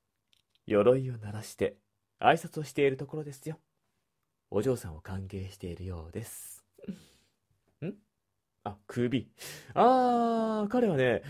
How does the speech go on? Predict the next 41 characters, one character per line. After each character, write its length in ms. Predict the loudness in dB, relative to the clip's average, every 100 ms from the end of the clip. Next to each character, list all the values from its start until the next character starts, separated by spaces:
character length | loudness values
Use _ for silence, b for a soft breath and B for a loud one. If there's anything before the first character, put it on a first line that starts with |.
| B B
大 220 | 4 6
昔 320 | 4 0 0
に 100 | -2
戦 360 | -2 -2 -2 0
い 40 | 2
で 340 | 4 2 0 _
首 360 | -4 -2 2 2
を 160 | 2
は 360 | -2 -10 -8 -4
ね 100 | -2
ら 120 | 0
れ 120 | 2
て 100 | 2
し 220 | 0 0 0
ま 100 | 0
い 60 |
ま 140 | 0 0
し 80 |
て 100 | 2
ね、 340 | 4 4 4 2 -2 -6 -6 -8 0
今 300 | 4 6 6
で 80 | 2
も 140 | 0
自 200 | 0 0
分 200 | 0 0
の 100 | -2
首 220 | 0 0
を 80 | 0
探 340 | 0 -4 -4
し 120 | -6 -4
て 440 | 0 4 4 2
さ 180 | -4 -2
ま 60 | -2
よ 40 |
っ 40 | -2
て 160 | 0
い 60 | 2
る 80 | 0
ん 40 |
で 80 | -2
す。 460 | -2 -2 0 -2